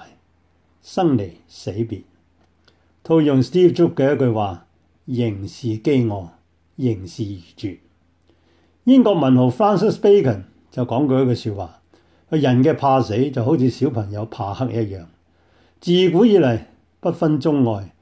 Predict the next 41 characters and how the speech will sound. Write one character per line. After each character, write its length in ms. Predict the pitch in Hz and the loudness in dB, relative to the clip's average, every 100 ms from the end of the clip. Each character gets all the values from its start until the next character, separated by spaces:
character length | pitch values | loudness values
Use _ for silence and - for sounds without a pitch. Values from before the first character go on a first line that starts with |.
| _ _ | _ _
死 160 | _ 151 226 | _ 2 2
似 200 | - 175 180 | 2 -2 0
乎 120 | 156 | 0
係 200 | 139 131 | 2 2
人 400 | 120 113 113 117 _ _ _ | 2 -2 -4 -10 _ _ _
唔 200 | 151 131 | -2 0
想 300 | 127 123 160 | 2 0 0
提 100 | 165 107 | -2 -4
及 120 | 104 | -6
嘅 320 | - 110 123 135 | -8 -6 -2 -2
一 40 | |
個 40 | 117 | -4
事 300 | - 110 101 | -8 -12 -10
實， 200 | 110 107 _ _ _ _ _ | -12 -14 _ _ _ _ _
唔 160 | 139 139 | -2 0
想 200 | 151 202 | 2 2
面 400 | 214 151 143 143 | 2 2 0 0
對 280 | 143 143 131 | 2 2 2
嘅 200 | 143 170 | 2 0
一 40 | |
個 80 | 160 | 0
嘅 160 | 123 117 | -2 -2
事 240 | - 104 | -8 -14
實。 140 | 90 98 _ _ _ _ _ _ _ _ _ | -14 -16 _ _ _ _ _ _ _ _ _
但 180 | 127 | -4
係 300 | 117 117 113 117 _ _ _ _ | -2 -2 -4 -8 _ _ _ _
唔 180 | 131 123 | 0 0
少 220 | - 151 | 0 -2
中 240 | 170 202 175 | 0 2 2
外 160 | 135 | 2
文 300 | 123 113 104 | 2 0 -6
人 240 | 107 101 87 _ _ | -10 -12 -18 _ _
亦 120 | 135 | -4
都 200 | 131 185 | -2 0
唔 300 | 170 135 117 | 0 -2 -4
離 200 | 110 101 | -4 -6
開 200 | 107 156 | -2 -2
呢 100 | 151 | 0
個 100 | 139 | 0
主 180 | 127 - | -2 -4
題， 160 | 139 | -4